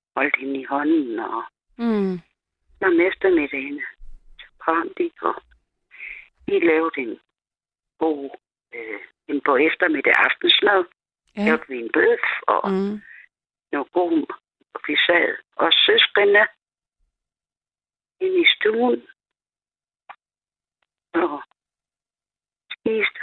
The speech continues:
Speaker 1: og... Vi var inde hos mor,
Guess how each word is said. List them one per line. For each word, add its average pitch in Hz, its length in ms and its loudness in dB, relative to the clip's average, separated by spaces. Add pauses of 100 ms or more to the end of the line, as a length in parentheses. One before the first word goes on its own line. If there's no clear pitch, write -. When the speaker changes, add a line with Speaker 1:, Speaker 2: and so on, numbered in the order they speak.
Speaker 1:
og... - 280 0 (1500)
Vi 185 140 -2
var 170 100 2
inde 170 300 2
hos 165 240 0
mor, 208 380 2